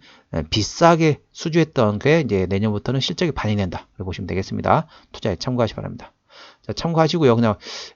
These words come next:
예, 모멘텀으로는 국제유가 상승의 강세를 보였다는 내용이 되겠습니다. 예, 그래서 보시게 되면 이제 간단히 설명드리면 석유 수출국, 수출국 기구인 오펙 플러스가,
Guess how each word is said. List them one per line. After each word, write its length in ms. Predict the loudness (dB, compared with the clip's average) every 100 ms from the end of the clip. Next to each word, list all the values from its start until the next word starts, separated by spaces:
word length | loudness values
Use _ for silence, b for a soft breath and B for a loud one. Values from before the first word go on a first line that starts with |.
| 0
예, 100 | 2
모멘텀으로는 800 | 6 6 6 6 6 6 4 0
국제유가 560 | -2 4 6 6 4
상승의 460 | 2 2 0 0 -2
강세를 600 | -4 0 2 4 4 4
보였다는 480 | 4 2 2 2 2
내용이 180 | 4 4
되겠습니다. 480 | 2 0 -2 -8 -10 _ _ -10
예, 200 | -6 -4
그래서 500 | 0 2 6 6 4 0 B B B B -2
보시게 220 | 2 2
되면 220 | 4 2 4
이제 180 | 2 0 _
간단히 240 | -4 0 2
설명드리면 800 | 2 0 2 4 4 4 2 -2
석유 260 | -4 0 2
수출국, 600 | 2 2 2 4 2 2 0
수출국 580 | -6 -2 2 2 2
기구인 640 | 0 0 2 4 6 4 2 B B B
오펙 600 | 0 0 2 2 0 _
플러스가, 680 | 6 6 6 2 4 6 4